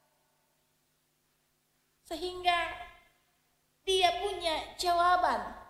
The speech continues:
ketika orang mau mencobai Dia. Dan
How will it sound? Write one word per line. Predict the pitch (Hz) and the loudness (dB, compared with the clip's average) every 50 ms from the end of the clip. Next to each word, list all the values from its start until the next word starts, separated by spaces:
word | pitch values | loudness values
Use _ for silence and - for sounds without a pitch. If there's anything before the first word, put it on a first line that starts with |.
| - _ _ _ _ _ _ _ _ _ _ _ _ | -20 _ _ _ _ _ _ _ _ _ _ _ _
ketika | 349 349 349 359 359 359 339 320 311 - 320 339 339 | -8 -6 -6 -8 -4 -2 0 0 0 0 2 2 2
orang | 330 311 302 - 185 185 - - - - - - _ 294 | 4 2 2 0 0 -4 -8 -10 -14 -18 -20 -20 _ -4
mau | 311 311 302 302 294 294 285 285 | 0 2 2 4 4 4 4 2
mencobai | 302 302 302 - 339 320 247 - 240 226 214 208 202 - | 0 -2 -2 -2 -4 -4 -2 0 0 0 0 -2 -4 -6
Dia. | 185 180 180 - - - _ _ _ _ _ _ _ _ _ _ _ _ _ _ _ _ _ _ _ _ _ _ _ _ _ _ _ _ _ _ _ _ _ _ | -10 -12 -14 -16 -18 -20 _ _ _ _ _ _ _ _ _ _ _ _ _ _ _ _ _ _ _ _ _ _ _ _ _ _ _ _ _ _ _ _ _ _
Dan | - 311 349 339 349 | 8 10 10 10 10